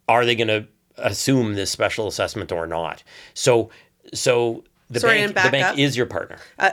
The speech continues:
Speaker 2: special assessment is when
Speaker 1: Sure.
Speaker 2: the
Speaker 1: Oh,
Speaker 2: condo
Speaker 1: shoot
Speaker 2: corp
Speaker 1: moment. Oh, shoot moment in
Speaker 2: Yeah.
Speaker 1: the life of a condo corp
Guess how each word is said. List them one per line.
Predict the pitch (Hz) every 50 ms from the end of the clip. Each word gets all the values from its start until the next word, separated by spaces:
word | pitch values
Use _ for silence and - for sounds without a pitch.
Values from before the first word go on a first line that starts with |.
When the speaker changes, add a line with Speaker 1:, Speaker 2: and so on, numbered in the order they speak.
| - 214
Speaker 2:
special | 185 - - - 226 214 - 226 202
assessment | 196 196 - 175 170 - 190 190 180 170 -
is | - 165 160 160 156 156 156
when | 156 165 165
Speaker 1:
Sure. | 165 208 220 160
Speaker 2:
the | 160 165 160 160 -
Speaker 1:
Oh, | 147
Speaker 2:
condo | 160 185 185
Speaker 1:
shoot | 180 165 170 185
Speaker 2:
corp | -
Speaker 1:
moment. | 135 123 170 170 165 - 165 - - - - _ -
Oh, | 123 139 156
shoot | 156 - 190 190 165
moment | 151 127 117 110 139 190 214 - - -
in | - 127
Speaker 2:
Yeah. | 175 170 175
Speaker 1:
the | 190
life | - 139 151 135
of | 147 160
a | 165
condo | - 120 110 107 107 110
corp | 110 117 113 123 165 170 -